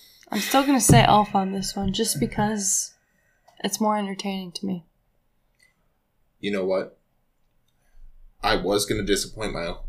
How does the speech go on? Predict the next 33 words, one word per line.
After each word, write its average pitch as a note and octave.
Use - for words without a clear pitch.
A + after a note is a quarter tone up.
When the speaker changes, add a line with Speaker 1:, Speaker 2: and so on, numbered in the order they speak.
Speaker 2:
Kyle E2
because -
he D#3
hates A2
Will -
Ferrell. -
And F2
I D#2+
was G2
going G2
to F2
vote D#2+
for -
Elf, -
but F#2
I'm G2+
gonna A2
vote G2
for G2
his B2
most G#2
favorite F#2
Christmas G2+
movie G2+
ever. E2+
And A2
I G2+
literally D3+
watched B2
this B2
movie G#2+
for G#2
the F#2+